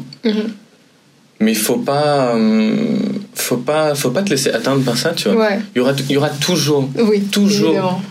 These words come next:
Speaker 2: des haters.
Speaker 1: <laughs>
Speaker 2: Mais toujours, ils seront toujours là. Je pense que c'est déjà hyper important que, qu'un film comme cela prenne cette actrice,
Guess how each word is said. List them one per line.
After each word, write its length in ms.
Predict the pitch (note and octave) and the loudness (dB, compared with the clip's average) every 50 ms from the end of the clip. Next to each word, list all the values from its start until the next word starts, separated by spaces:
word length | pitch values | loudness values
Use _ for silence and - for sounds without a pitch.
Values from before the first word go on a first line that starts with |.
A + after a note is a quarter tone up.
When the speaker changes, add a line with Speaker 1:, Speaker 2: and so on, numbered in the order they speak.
| - - - - - | -12 -18 -20 -6 -2
Speaker 2:
des 180 | A3 A3+ A#3 A#3 | 0 0 2 2
haters. 320 | A3+ A3 - F#3+ F#3+ G3 G3+ - - | 2 2 2 0 0 0 -2 0 2
Speaker 1:
<laughs> 440 | A#3 G#3+ G#3 G3+ G3 - A#3 - A3+ | 2 2 2 2 0 -4 -4 -2 0
Speaker 2:
Mais 120 | A#3+ B3 | 0 2
toujours, 320 | B3 G3+ G#3 G3+ D#3+ B2 A2+ - | 2 2 2 2 2 0 0 0
ils 80 | C#3 B2+ | -2 0
seront 160 | B2 - C#3+ | 0 0 0
toujours 280 | C#3 D3+ D3+ C#3 B2+ A2 | 0 2 2 2 2 2
là. 140 | G2+ G2 G2+ G2+ - - - - - - - - - - - - - - - - - - - | 0 0 -2 -4 -8 -12 -18 -20 -20 -20 -20 -20 -20 -20 -20 -20 -20 -20 -20 -20 -10 -8 -6
Je 60 | - | -4
pense 200 | - C#3 C#3+ C#3 | -2 -2 -2 -2
que 360 | C#3 C#3+ - C#3 C#3 D3 C#3+ - - | -2 0 2 2 2 2 2 0 -2
c'est 260 | G2+ - - A2+ G2+ | -2 0 0 2 2
déjà 460 | G2+ G#2+ G#2 G2+ A2 A2 A2 A2 G#2+ - G2+ - - - - | 2 2 2 2 2 0 0 0 0 -2 -4 -6 -10 -6 -4
hyper 680 | C#3 C#3 C#3 C#3 - C#3+ C3+ C3+ C3 A#2+ A#2 - - A2 | -2 -2 -2 -2 -2 0 0 0 0 0 0 -2 -2 -2
important 480 | A2 G2+ A2 G2+ - - A2+ A2 A2 G#2 | -2 -2 -2 -2 -2 -2 -2 -2 -2 -2
que, 1000 | - - G2 F#2+ F#2+ F#2+ E2+ - - - - - G1+ G1+ G1+ G1+ G1+ - - - - - | -2 -2 0 0 2 2 0 0 0 0 0 -2 -2 -2 -2 -2 -2 -4 -4 -6 -6 -4
qu'un 160 | - G#2 G2+ | -2 -2 -2
film 340 | G2+ - - A2+ A2 G#2+ G2+ | 0 0 2 2 2 2 2
comme 160 | G#2+ G#2 G2+ | 2 2 2
cela 380 | G2 G2+ G#2+ G#2 G2+ G2 F#2 E2+ - - | 2 0 0 -2 0 -2 -2 -4 -6 -8
prenne 260 | - - - G#2+ G#2 | -6 -4 0 0 2
cette 220 | G2+ G2+ G#2 G2 G2 | 2 2 0 -2 -2
actrice, 500 | F#2+ G2 - - A2+ B2+ - - - | -4 -4 -6 -4 -4 -4 -4 -4 -6